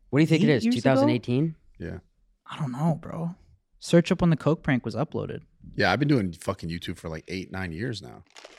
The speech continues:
Speaker 3: It's fucking been forever, dude.
Speaker 2: I know some people are like, "You guys blew up quick." I'm
Speaker 3: It's
Speaker 2: like,
Speaker 3: like
Speaker 2: "Bro, shut the fuck up."
Speaker 3: Yeah, no, it's just, it's always, but it's always you see it now. That's why they just
Speaker 2: Yeah.
Speaker 3: see it now. They go, "Oh, they're popular."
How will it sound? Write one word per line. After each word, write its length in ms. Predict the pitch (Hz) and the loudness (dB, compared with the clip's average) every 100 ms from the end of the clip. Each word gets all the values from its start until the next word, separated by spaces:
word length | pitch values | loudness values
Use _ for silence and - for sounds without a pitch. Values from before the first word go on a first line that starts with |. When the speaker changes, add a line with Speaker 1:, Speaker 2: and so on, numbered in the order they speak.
| - | -20
Speaker 3:
It's 160 | - - | -18 -18
fucking 380 | - 104 - 80 | -6 -6 -4 -6
been 140 | 95 | -4
forever, 500 | - - - 98 76 | -4 -6 -6 -6 -6
dude. 240 | 60 55 - _ - - - - _ | -10 -14 -16 _ -20 -20 -20 -20 _
Speaker 2:
I 60 | 151 | -2
know 100 | 139 | 0
some 200 | - 151 | 2 2
people 180 | 147 147 | 4 4
are 40 | |
like, 160 | 127 170 | 2 2
"You 60 | |
guys 140 | 185 202 | 4 4
blew 240 | - 196 | 8 8
up 160 | 139 - | 8 2
quick." 640 | - 180 247 214 - - | 0 6 8 6 4 -6
I'm 60 | - - | -14 -4
Speaker 3:
It's 60 | 143 | 2
Speaker 2:
like, 80 | 131 | 6
Speaker 3:
like 80 | 110 | 8
Speaker 2:
"Bro, 140 | 139 | 8
shut 200 | - 160 | 8 4
the 80 | 151 | 2
fuck 300 | - 147 - | 2 2 2
up." 180 | 135 - - _ | -2 -2 -12 _
Speaker 3:
Yeah, 160 | - 107 | 2 2
no, 120 | 113 | 4
it's 80 | 135 | 2
just, 180 | 233 175 | 2 4
it's 140 | 175 185 | 8 10
always, 280 | 233 156 | 10 8
but 120 | 165 156 | 8 8
it's 120 | 190 | 8
always 240 | 202 147 | 6 6
you 80 | 156 | 2
see 380 | - - 165 139 | 0 4 6 6
it 120 | - | 4
now. 320 | 110 120 95 | 4 6 6
That's 220 | 90 101 | 4 4
why 100 | 110 | 4
they 100 | 92 | 6
just 160 | 87 98 | 6 8
Speaker 2:
Yeah. 120 | 170 | 8
Speaker 3:
see 80 | 117 | 8
it 80 | 98 | 4
now. 220 | 101 98 | 4 4
They 100 | 92 | 2
go, 80 | 92 - | 0 2
"Oh, 180 | 123 | 4
they're 140 | 101 95 | 4 6
popular." 560 | 117 101 - 73 76 | 8 8 6 0 -2